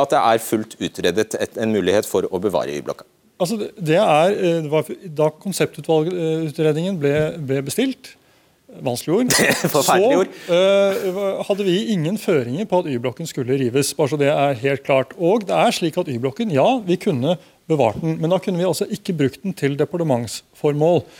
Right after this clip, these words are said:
Speaker 2: Og skal vi nå snu denne prosessen tilbake, så har vi i praksis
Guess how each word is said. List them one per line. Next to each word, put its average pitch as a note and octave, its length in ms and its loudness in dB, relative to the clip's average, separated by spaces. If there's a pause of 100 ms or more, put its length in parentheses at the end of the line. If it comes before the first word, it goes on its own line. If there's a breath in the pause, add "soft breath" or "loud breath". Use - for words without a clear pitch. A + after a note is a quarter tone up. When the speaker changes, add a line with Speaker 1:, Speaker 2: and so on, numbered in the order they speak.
(240 loud breath)
Speaker 2:
Og F#3 120 0
skal E3+ 260 2
vi A3 120 2
nå G3 420 4 (160)
snu F3 320 -4
denne D#3+ 220 0
prosessen F#3 440 -4
tilbake, G3 460 0 (320 loud breath)
så F3 220 0
har E3 80 4
vi F#3 120 -2
i F#3 80 -4
praksis - 540 -4